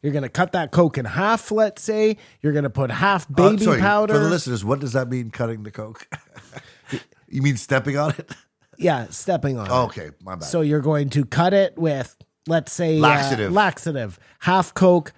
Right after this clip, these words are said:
Speaker 1: half laxative. Okay, we're in the
Speaker 2: No,
Speaker 1: same
Speaker 2: no, you would do way more laxative if you
Speaker 1: Can,
Speaker 2: were trying to
Speaker 1: can
Speaker 2: make
Speaker 1: we
Speaker 2: money.
Speaker 1: just, can we just say it's
Speaker 2: Yeah,
Speaker 1: half
Speaker 2: yeah, yeah,
Speaker 1: coke,
Speaker 2: yeah,
Speaker 1: half
Speaker 2: for easy
Speaker 1: laxative
Speaker 2: explanation.
Speaker 1: for the explanation? F-, you could put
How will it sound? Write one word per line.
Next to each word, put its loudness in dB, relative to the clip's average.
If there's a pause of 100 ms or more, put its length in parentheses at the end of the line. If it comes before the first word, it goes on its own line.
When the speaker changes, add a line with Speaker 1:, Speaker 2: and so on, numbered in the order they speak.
Speaker 1:
half 0
laxative. -8 (140)
Okay, 2
we're 2
in 4
the 4 (120)
Speaker 2:
No, 4
Speaker 1:
same -2
Speaker 2:
no, -2
you -2
would -4
do -6
way -4
more -8
laxative -10
if -16
you -10
Speaker 1:
Can, 4
Speaker 2:
were 2
trying -6
to -8
Speaker 1:
can 4
Speaker 2:
make 6
Speaker 1:
we 6
Speaker 2:
money. -2
Speaker 1:
just, 0
can 0
we 4
just 0
say 0
it's -2
Speaker 2:
Yeah, 2
Speaker 1:
half 2
Speaker 2:
yeah, 2
yeah, -2 (100)
Speaker 1:
coke, 4
Speaker 2:
yeah, 2
Speaker 1:
half 0
Speaker 2:
for -10
easy -6
Speaker 1:
laxative -2
Speaker 2:
explanation. -4
Speaker 1:
for 0
the -2
explanation? -6 (1900)
F-, -12 (1900)
you 4
could 4
put -2